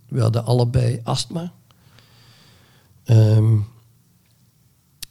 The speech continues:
en ook, eh, mijn onderkaken waren niet gegroeid. Daarmee had ik mijn, mijn baard een tijdje laten groeien. Ik had mijn plasters laten opereren. Hij had ook een baard, omdat zijn onderkaken,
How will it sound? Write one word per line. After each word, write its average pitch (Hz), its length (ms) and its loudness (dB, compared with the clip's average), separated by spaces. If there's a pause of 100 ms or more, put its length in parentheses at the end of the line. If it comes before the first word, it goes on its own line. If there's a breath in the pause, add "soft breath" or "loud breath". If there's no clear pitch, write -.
(180)
en 117 220 6
ook, 135 200 2
eh, 113 380 4
mijn 113 340 0
onderkaken 123 680 0
waren 107 260 0
niet 107 120 0
gegroeid. 101 640 -4
Daarmee 110 300 0
had 104 140 0
ik - 120 -6
mijn, 101 380 -2
mijn 95 300 -4
baard 113 360 -2
een 151 120 -4
tijdje 143 340 -4
laten 131 300 -4
groeien. 127 240 0
Ik 113 100 -6
had - 120 -10
mijn 95 220 -6
plasters 120 420 -4
laten 127 260 -6
opereren. 127 580 -4
Hij 104 220 -2
had 98 200 -4
ook - 140 -6
een 123 180 0
baard, 131 360 -4
omdat 120 240 -2
zijn 113 140 0
onderkaken, 113 680 -2